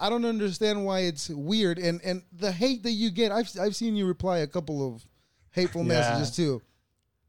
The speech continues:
Speaker 2: Yeah, and, you know, it's, it's fun. Well, you know, I like, I like it when people write negative comments sometimes, 'cause, you know, it, not necessarily that it gives me a chance. I mean, sometimes I'll be mean and I'll, like, attack back, you know what I mean? Being a smartass, like, you know, or, like,
Speaker 1: <laughs> You have
Speaker 2: I'll
Speaker 1: to.
Speaker 2: kind of, like,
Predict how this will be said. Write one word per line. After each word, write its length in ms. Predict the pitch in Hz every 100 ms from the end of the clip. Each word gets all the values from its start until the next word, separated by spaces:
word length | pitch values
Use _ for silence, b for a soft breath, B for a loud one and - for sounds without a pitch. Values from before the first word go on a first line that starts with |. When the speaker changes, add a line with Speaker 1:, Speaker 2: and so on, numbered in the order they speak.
| _ -
Speaker 2:
Yeah, 640 | 135 160 175 160 139 139 135
and, 100 | 139
you 60 |
know, 100 | 139
it's, 260 | 139 135 -
it's 200 | 120 -
fun. 160 | 143 151
Well, 160 | 135 156
you 100 | 180
know, 80 | 185
I 120 | 160
like, 280 | 165 160 -
I 80 | 127
like 220 | 135 139
it 20 | 147
when 180 | 120
people 300 | 113 113 117
write 160 | 113 113
negative 300 | 107 113 107
comments 340 | 113 107 107
sometimes, 400 | - 101 110 101
'cause, 380 | - 95 90 -
you 140 | 113 110
know, 100 | 107
it, 380 | 110 110 113 _ _ _ _ _ _ -
not 200 | 135 160
necessarily 460 | 156 139 147 139
that 120 | 135 117
it 60 |
gives 220 | 113 110
me 80 | 127
a 40 | 113
chance. 420 | - 113 113 - -
I 60 |
mean, 140 | 131 147
sometimes 400 | 170 160 165 156
I'll 80 | 147
be 120 | 147
mean 260 | 120 120 123
and 140 | 107
I'll, 100 | 101
like, 200 | 98 98
attack 320 | 101 - 101 _ _ -
back, 260 | 101 107 - -
you 80 |
know 80 | 113
what 80 | 113
I 40 |
mean? 140 | 110 107
Being 180 | 104 104
a 40 |
smartass, 540 | 95 101 98 104 104 104
like, 160 | 101
you 60 | 101
know, 80 | 98
or, 140 | 98
like, 240 | 95 110
Speaker 1:
<laughs> 40 | -
You 120 | 233
have 240 | 320 349 -
Speaker 2:
I'll 60 | 107
Speaker 1:
to. 60 |
Speaker 2:
kind 160 | 120 123
of, 120 | 117
like, 260 | 113 104